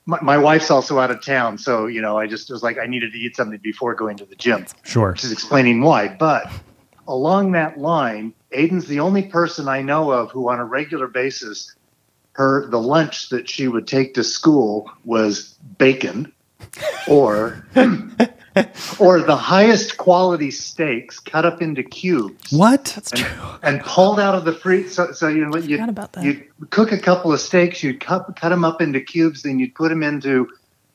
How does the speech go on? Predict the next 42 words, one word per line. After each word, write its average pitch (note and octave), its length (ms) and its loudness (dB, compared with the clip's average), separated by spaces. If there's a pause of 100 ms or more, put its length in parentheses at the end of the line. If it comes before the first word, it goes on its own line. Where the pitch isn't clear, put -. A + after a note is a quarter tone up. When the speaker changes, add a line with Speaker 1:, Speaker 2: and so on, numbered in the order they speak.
(140)
Speaker 1:
uh, A#2+ 360 2
like, C3 260 -2
one-day C3+ 560 0
portions, C3 640 -4
and B2 140 -4
you B2 80 -4
just - 180 -14
pull D3 220 0
'em C#3+ 80 0
out C3+ 140 4
of A#2+ 80 0
the A2+ 160 -4
freezer, C#3 380 2
and A2+ 100 0
by A#2 140 2
the A#2 100 -2
time B2+ 400 -2 (320)
lunch D#3 260 2
comes B2 260 2
around, A2 440 2 (220)
it's, - 380 -8
it's - 280 -4
thawed C3 340 2
out. A2 380 0
And B2+ 120 2
Speaker 2:
Wow. G#2+ 220 6
Speaker 1:
she F#2 60 2
was C3 160 -4
having, B2+ 460 -6
like, A2+ 200 -2
filet B2 360 2
mignon A2+ 760 0
Speaker 2:
Oh C#3+ 180 4
my G#2+ 80 0
Speaker 1:
for A#2+ 100 0
Speaker 2:
God. G#2+ 100 2
Speaker 1:
lunch A2 360 0
in G#2+ 100 -8
high A2+ 200 -8
school. F2 440 -8 (280)
Speaker 2:
I C#3+ 120 4
got, A3+ 360 2